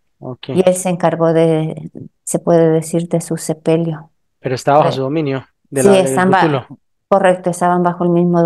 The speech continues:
Speaker 1: que,
Speaker 2: dominio.
Speaker 1: es que tiene relación, ahí mismo se puede percibir en el proceso de la investigación. Bien, limpian toda la, el, su, su negocio, todo lo que tiene, y lo limpian al dispositivo.
Speaker 2: En este momento la luz procede a limpiar, eh, este,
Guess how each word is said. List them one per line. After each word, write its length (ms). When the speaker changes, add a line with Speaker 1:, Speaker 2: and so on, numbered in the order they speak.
Speaker 1:
que, 180
Speaker 2:
dominio. 280
Speaker 1:
es 80
que 60
tiene 240
relación, 500
ahí 120
mismo 320
se 140
puede 240
percibir 440
en 100
el 140
proceso 420
de 80
la 80
investigación. 680
Bien, 180
limpian 400
toda 220
la, 480
el, 320
su, 240
su 180
negocio, 560
todo 220
lo 100
que 100
tiene, 280
y 40
lo 80
limpian 300
al 140
dispositivo. 560
Speaker 2:
En 120
este 200
momento 440
la 160
luz 220
procede 420
a 40
limpiar, 680
eh, 280
este, 440